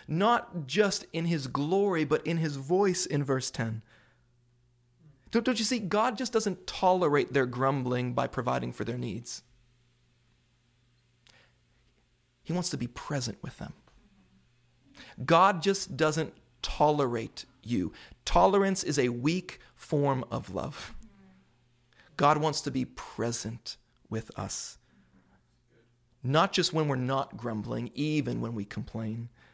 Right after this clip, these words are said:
And this is, isn't this what Paul tells us in First Corinthians chapter ten, verse four?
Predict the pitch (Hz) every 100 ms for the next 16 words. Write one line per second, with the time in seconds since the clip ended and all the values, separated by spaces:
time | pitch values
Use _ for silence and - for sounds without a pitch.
0 | _ _ - 170 180 226 185 208 196 202
1 | - 185 185 175 180 196 196 - 147 165
2 | 160 - 160 156 151 - 156 - 147 151
3 | 151 139 135 - - 143 156 208